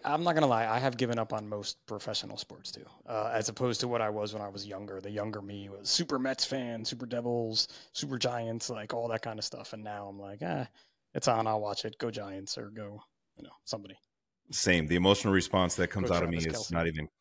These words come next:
Speaker 2: yeah. <laughs> Yeah, I, I used to be fueled, fueled with hatred and anger, but, uh,
Speaker 1: <laughs> Yeah.
Speaker 2: I've, I've gone, I've gone from Palpatine to Obi-Wan, so I'm living a more peaceful life.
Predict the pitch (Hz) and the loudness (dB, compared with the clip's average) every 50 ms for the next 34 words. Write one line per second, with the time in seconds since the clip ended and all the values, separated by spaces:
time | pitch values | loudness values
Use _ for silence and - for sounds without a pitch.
0 | _ - 104 85 73 71 - - - - 196 - - 180 - - - - - - | _ -4 -2 -2 0 0 0 4 6 6 6 6 6 2 2 4 2 -2 0 -2
1 | - - - - - - - - - - - - - - - - - - - 101 | -4 -2 -2 -4 -6 -6 -6 -6 -8 -8 -8 -12 -14 -14 -14 -14 -14 0 4 6
2 | 92 85 - - - 92 90 95 92 98 104 98 - 101 101 101 - - 101 104 | 6 6 4 2 -2 -2 0 2 2 2 0 0 2 4 4 4 6 6 6 6
3 | 104 87 - - - 104 101 98 92 92 78 98 98 - - 92 90 85 87 85 | 6 6 2 -2 0 2 2 2 2 0 0 0 0 0 0 0 2 2 2 4
4 | 80 85 85 80 - _ _ _ _ _ _ _ _ _ _ _ - 78 73 - | 4 2 0 0 -2 _ _ _ _ _ _ _ _ _ _ _ -2 -2 -2 0
5 | - - 80 76 73 71 71 69 - - _ _ _ _ _ _ _ - 151 - | 0 2 2 4 4 2 0 -2 -8 -16 _ _ _ _ _ _ _ -10 -10 -8
6 | - - - _ - - 80 76 - - 85 82 76 73 90 95 95 90 85 78 | -10 -12 -14 _ -4 -4 -4 -2 0 2 2 2 4 4 4 4 4 4 2 0
7 | 69 - - _ - 73 82 80 78 87 95 104 95 - 101 92 90 85 78 98 | -2 -6 -12 _ -6 -4 -4 0 2 2 2 2 2 2 2 2 2 2 2 4
8 | 101 107 113 - 113 92 - 110 110 107 104 90 95 98 101 107 104 95 92 87 | 4 4 4 2 2 2 4 4 4 4 4 4 6 8 8 8 8 8 8 8
9 | 82 80 78 73 69 64 58 - - 80 78 73 69 65 62 64 73 69 67 64 | 6 6 4 4 0 -4 -6 -4 -2 0 0 0 -2 -2 -4 -4 -6 -6 -6 -8
10 | - _ _ _ _ _ _ _ _ - 78 80 78 80 76 78 76 78 80 76 | -12 _ _ _ _ _ _ _ _ -6 -4 -2 0 0 2 2 4 4 2 2
11 | 73 - 85 82 - - - 80 76 73 73 69 67 | 2 2 2 2 2 2 2 4 4 6 4 4 2